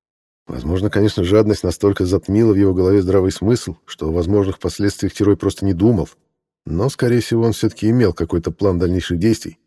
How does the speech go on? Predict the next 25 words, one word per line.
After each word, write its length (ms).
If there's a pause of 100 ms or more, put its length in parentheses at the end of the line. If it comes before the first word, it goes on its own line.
(340)
пусть 160
даже 200
предварительный 720
и 20
очень 260
поверхностный. 680 (800)
А 100
раз 220
так, 320 (200)
значит, 380
существуют 640
некие 300
каналы 380
сбыта 360
артефактов, 680 (160)
не 160
контролируемые 800
синдикатом. 600 (600)
Кому-то 380
ведь 160
чёрные 360
старатели 460
сдают 400
свою 240
добычу. 400